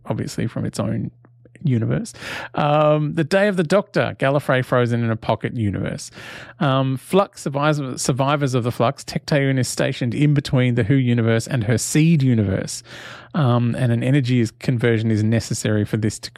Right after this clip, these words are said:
to occur. Uh, so, here's my little theory. So you know how in, um,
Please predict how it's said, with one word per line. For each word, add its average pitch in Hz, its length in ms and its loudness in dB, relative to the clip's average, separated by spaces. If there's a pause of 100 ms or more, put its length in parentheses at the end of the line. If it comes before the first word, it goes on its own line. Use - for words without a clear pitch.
(180)
to 110 200 0
occur. 107 520 -2 (580)
Uh, 151 800 2
so, - 680 0 (140)
here's 151 360 0
my 120 120 0
little 117 220 -2
theory. - 560 -6 (440)
So - 120 -2
you 175 180 4
know 233 400 4
how 151 560 2
in, 139 500 2 (200)
um, 113 1120 0